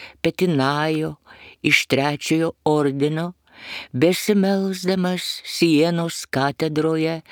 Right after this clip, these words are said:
pamatė mūsų Viešpatį Jėzų Kristų įeinantį į bažnyčią, o iš paskos didelę šventųjų minią. Kiekvieną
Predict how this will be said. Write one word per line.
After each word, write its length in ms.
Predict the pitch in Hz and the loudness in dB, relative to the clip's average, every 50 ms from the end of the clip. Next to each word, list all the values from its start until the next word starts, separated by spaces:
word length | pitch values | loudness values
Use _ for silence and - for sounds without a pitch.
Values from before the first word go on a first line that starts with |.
| - - - - - - - - | -18 -16 -16 -16 -18 -20 -20 -10
pamatė 680 | - - 156 151 143 143 156 156 160 160 - - 160 | -4 -2 -2 0 2 2 2 0 0 -2 -2 -4 -4
mūsų 340 | 156 151 151 147 - - 151 | -2 -2 -4 -4 -4 -2 0
Viešpatį 760 | 139 131 135 147 160 160 156 - - - - 156 - - 151 | 2 2 2 2 2 2 0 -2 -2 -4 -6 -4 -2 0 0
Jėzų 480 | 151 147 139 143 147 147 139 131 151 151 | 2 2 2 2 2 2 0 -2 -4 -4
Kristų 760 | - - 127 131 135 139 131 - - - - - 143 143 139 - - - - - - | -4 -2 0 2 2 2 0 -2 -8 -12 -8 -4 -4 -4 -4 -6 -12 -16 -16 -8 -2
įeinantį 840 | - 143 139 131 127 139 143 143 143 143 143 143 139 131 - 143 131 | 2 4 4 6 4 4 2 2 2 0 0 0 -2 -2 0 0 2
į 120 | 123 135 | 2 2
bažnyčią, 920 | 117 123 131 131 123 117 110 117 117 131 156 160 143 - - - 170 165 175 _ - - - - - - | 0 0 -2 0 0 0 2 2 2 2 0 -2 -4 -4 -4 -4 -4 -4 -6 _ -18 -18 -18 -16 -16 -8
o 180 | - - 139 143 | -2 2 4 4
iš 240 | 135 127 - - | 4 4 2 -2
paskos 840 | - - 151 143 165 190 190 - - - - - 180 185 180 160 156 | -4 -2 -2 0 0 -2 -2 -6 -8 -10 -6 -4 -4 -4 -4 -4 -6
didelę 600 | 123 104 117 156 180 165 175 180 175 165 170 170 | -2 2 2 4 4 4 2 2 2 0 -2 -2
šventųjų 1080 | 160 - - - - 117 123 120 117 107 107 - 117 120 131 143 143 139 131 139 135 131 120 | -2 0 0 0 2 2 2 2 2 0 0 -2 0 0 2 2 2 2 2 0 0 -2 -4
minią. 600 | 123 123 113 113 113 120 120 117 113 113 110 127 127 _ _ _ _ _ _ _ _ _ _ _ _ _ - - - - - - - - - - - - | -4 -2 0 2 4 4 4 2 2 0 -2 -4 -10 _ _ _ _ _ _ _ _ _ _ _ _ _ -20 -20 -18 -18 -16 -16 -14 -14 -14 -16 -18 -12
Kiekvieną 920 | - - 131 123 110 - 110 113 120 139 156 165 180 185 180 170 170 | -4 -2 -2 -2 -2 -2 -2 0 2 4 4 2 2 0 0 -2 -4